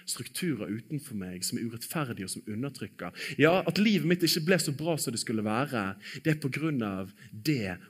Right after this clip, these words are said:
og de og den. Og der den kristne da snakker om frelse, så snakker vår samtid om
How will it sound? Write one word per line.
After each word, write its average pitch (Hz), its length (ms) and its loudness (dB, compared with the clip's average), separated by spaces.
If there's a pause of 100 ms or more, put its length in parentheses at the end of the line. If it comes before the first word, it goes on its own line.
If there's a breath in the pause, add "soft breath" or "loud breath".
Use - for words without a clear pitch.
og 104 180 -8
de 98 300 -4 (240 loud breath)
og 101 160 -6
den. 131 240 -6 (1700 loud breath)
Og 151 160 6
der 220 160 12
den 196 100 10
kristne 196 400 10
da 202 140 12
snakker 156 320 2
om 143 100 4
frelse, 147 800 4
så - 400 -4
snakker 143 320 0
vår 120 100 0
samtid 123 460 2
om 101 220 0